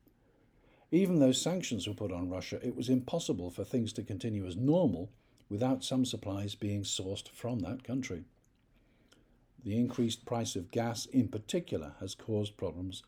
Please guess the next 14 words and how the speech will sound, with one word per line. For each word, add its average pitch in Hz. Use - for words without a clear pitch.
across -
Europe. 117
While 139
the 127
U 135
K 131
has 104
never 127
imported 110
very 120
much 113
gas 90
from 107
Russia, 117